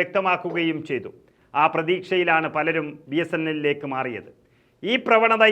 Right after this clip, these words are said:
ഇപ്പോഴും തുടരുകയാണെന്നും നിരവധി എയർടെൽ ജിയോ ഉപഭോക്താക്കളാണ് തങ്ങളുടെ മൊബൈൽ നമ്പറുകൾ പോർട്ട് ചെയ്യുന്നതെന്നും ഡി എൻ എയുടെ റിപ്പോർട്ടിൽ വ്യക്തമാക്കുന്നു. ഇപ്പോൾ ബി എസ് എൻ എല്ലുമായി ടാറ്റ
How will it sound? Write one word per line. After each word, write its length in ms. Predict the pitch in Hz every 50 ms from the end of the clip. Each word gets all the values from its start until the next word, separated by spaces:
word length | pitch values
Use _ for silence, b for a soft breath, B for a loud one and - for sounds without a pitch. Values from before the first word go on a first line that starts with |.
| 208
ഇപ്പോഴും 380 | 208 208 208 220 226 226 226 214 - 220
തുടരുകയാണെന്നും 840 | 196 196 202 220 226 233 226 220 208 190 185 180 170 165 156 151 165 180 185
നിരവധി 420 | 175 175 196 208 214 214 202 214 214 208 - - 165
എയർടെൽ 400 | 175 185 190 185 185 208 208 202 190 156
ജിയോ 200 | 160 185 196 208 202
ഉപഭോക്താക്കളാണ് 920 | 185 190 202 208 208 202 208 202 208 196 190 196 202 190 185 180 180 180 180 190 208 - b b b b b b - 175
തങ്ങളുടെ 420 | 185 208 220 226 226 226 220 214 208 202
മൊബൈൽ 260 | 190 190 214 214 214 208 214
നമ്പറുകൾ 360 | 202 196 202 202 190 196 196 180 196
പോർട്ട് 320 | 185 196 208 - - - 202 -
ചെയ്യുന്നതെന്നും 600 | 202 196 190 185 190 190 185 190 180 180 190 190 190 - b b b b b 143 139
ഡി 100 | 190 196 220 226
എൻ 80 | 226 220 220
എയുടെ 180 | 214 214 202 202 185 185
റിപ്പോർട്ടിൽ 420 | 175 185 185 185 170 175 180 170 160 160
വ്യക്തമാക്കുന്നു. 600 | 151 156 165 151 147 135 127 - - 90 90 - _ _ _ _ _ _ _ _ - 185
ഇപ്പോൾ 220 | 202 - 254 262 269 247 202
ബി 80 | 214 233 254
എസ് 120 | 247 254 262
എൻ 60 | 247 247 254
എല്ലുമായി 360 | 240 233 233 226 220 220 208 208 214 -
ടാറ്റ 280 | 196 196 208 202 202